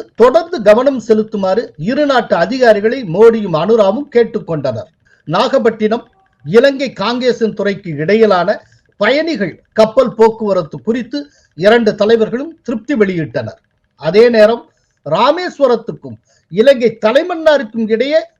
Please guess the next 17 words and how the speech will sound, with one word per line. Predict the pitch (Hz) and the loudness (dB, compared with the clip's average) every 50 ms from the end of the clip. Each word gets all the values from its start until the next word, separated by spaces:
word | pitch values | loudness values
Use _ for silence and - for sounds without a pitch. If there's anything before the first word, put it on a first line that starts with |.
| _ | _
பயணிகள் | - 220 226 262 285 277 285 220 226 240 220 | -2 0 0 2 0 0 0 0 0 0 2
கப்பல் | 214 208 - - 240 233 170 - | 0 -2 0 0 -2 -4 0 0
போக்குவரத்தை | 220 220 220 - 214 202 196 196 196 - 285 240 160 160 | 0 -2 0 -2 -2 0 0 0 0 -2 -6 -6 -2 0
விரைந்து | 220 233 262 285 294 240 247 - | 2 2 2 0 -2 -4 -6 -6
தொடங்க | - 196 226 254 294 285 302 294 | -4 -2 0 0 0 0 -2 0
வேண்டும் | 262 247 226 214 214 196 208 | 2 2 0 0 0 -2 -2
என | 220 269 320 - _ _ _ _ 175 | -2 -4 -6 -10 _ _ _ _ 0
இரண்டு | 190 226 254 269 233 226 220 | 2 2 2 4 2 2 2
தலைவர்களும் | - 214 226 247 240 233 214 196 233 302 381 381 _ | 2 2 2 2 2 0 0 -2 -4 -6 -8 -10 _
தீர்மானித்தனர். | 240 262 254 233 208 190 175 165 151 120 - 147 123 - - - _ _ _ _ _ _ _ _ _ _ _ _ | -10 -6 -2 -2 0 0 0 -2 -6 -6 -8 -8 -8 -8 -12 -14 _ _ _ _ _ _ _ _ _ _ _ _
இலங்கை | 135 151 208 226 254 254 247 247 302 302 294 _ _ _ 151 170 | -2 0 2 2 2 0 -2 -2 -4 -4 -8 _ _ _ -4 -2
மத்திய | 196 208 185 202 277 277 226 | -2 -2 -2 0 0 0 2
பகுதியில் | - 233 214 208 202 196 185 170 160 151 | 2 2 2 2 -2 -4 -6 -6 -6 -6
உள்ள | 147 143 135 127 - - _ _ _ _ _ _ _ _ | -6 -6 -6 -8 -8 -10 _ _ _ _ _ _ _ _
இந்திய | 170 208 262 302 302 311 311 277 | -4 -4 -2 -2 0 2 2 4
வம்சாவளி | 202 185 202 247 220 - 277 269 240 226 226 220 220 - | 4 4 2 0 -2 -2 -2 0 2 0 0 -2 -2 -4
தமிழர்களான | 185 185 202 226 240 214 190 202 202 190 185 208 | -4 -2 0 0 0 0 0 0 0 0 0 -2